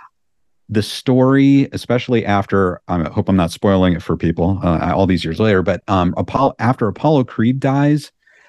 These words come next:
like, the story is very thin. Like, it, it's a very thin story. Whereas the earlier Rocky movies, uh, and I guess the later Rocky Balboa and Creed movies, they're much more layered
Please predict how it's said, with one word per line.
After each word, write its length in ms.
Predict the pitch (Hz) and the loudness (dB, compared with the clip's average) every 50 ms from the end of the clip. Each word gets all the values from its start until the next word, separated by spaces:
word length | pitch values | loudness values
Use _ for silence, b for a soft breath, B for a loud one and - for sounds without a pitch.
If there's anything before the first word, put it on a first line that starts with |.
| b b b | b b b
like, 300 | 117 110 107 107 - - _ | 0 0 0 0 -4 -8 _
the 160 | 107 107 110 104 | -6 -4 -4 -4
story 880 | - - - - - - 113 107 127 139 156 175 190 196 196 190 165 170 _ _ _ - | -4 -6 -12 -10 -6 -2 0 0 2 2 2 2 4 4 2 2 0 -4 _ _ _ -4
is 220 | - 107 98 87 | -2 -2 -2 -2
very 400 | 85 90 101 127 131 131 120 113 | -4 -4 -2 0 2 2 2 0
thin. 540 | 104 113 - - - 92 78 - - - - - - _ - | -2 -4 -8 -8 -4 -4 -4 -4 -6 -12 -14 -16 -16 _ -2
Like, 180 | 101 101 98 - | 0 0 0 0
it, 140 | 110 - 113 | -2 -2 -2
it's 120 | 104 - | -4 -4
a 40 | 104 | -4
very 340 | 104 110 131 139 131 123 113 | -4 -2 0 2 2 2 0
thin 300 | - - 98 92 87 82 | 0 -2 -2 -2 -2 -2
story. 420 | - - - 82 78 76 69 71 | -4 -4 -4 -2 -2 0 -2 -2
Whereas 380 | 78 90 92 95 95 90 - - B B B B B B B - | 0 0 2 2 2 0 -4 -8 B B B B B B B -4
the 120 | 107 107 - | -4 -2 0
earlier 340 | 120 147 165 151 139 120 104 | 2 2 2 2 2 2 2
Rocky 300 | 98 92 90 87 - 92 | 2 2 0 0 -2 -2
movies, 520 | 87 87 85 80 82 82 80 78 - - - _ _ - | -2 0 0 0 0 0 -2 -2 -4 -10 -16 _ _ -2
uh, 240 | 82 78 80 - - | -2 0 0 -2 -2
and 280 | 95 90 85 85 82 - | 0 0 2 2 0 0
I 80 | 80 | -2
guess 200 | 87 90 82 - | -2 -2 -4 -4
the 80 | - 82 | -4 -2
later 380 | 82 87 90 92 90 87 82 80 | 0 0 2 2 2 2 0 0
Rocky 260 | 82 80 80 82 - 76 | 0 0 -2 -2 -4 -4
Balboa 460 | 73 73 - 92 - 117 120 107 98 | -6 -6 -4 -2 0 0 2 2 2
and 100 | 87 80 | 2 0
Creed 200 | - 120 120 110 | 0 0 0 0
movies, 280 | 95 85 85 76 - B B B B B B B B - | 0 -2 -2 -4 -8 B B B B B B B B -20
they're 320 | 98 - 107 107 101 95 | -6 -2 0 2 2 2
much 520 | 90 95 98 104 110 120 123 120 - - - | 2 2 4 4 4 2 2 0 -2 -2 0
more 580 | 110 107 104 101 101 98 95 95 92 90 87 87 | 2 2 4 4 4 4 2 2 2 0 -2 -4
layered 720 | 85 82 90 95 95 92 92 92 92 92 90 80 - | -4 -2 -2 0 2 2 2 2 2 2 2 0 -4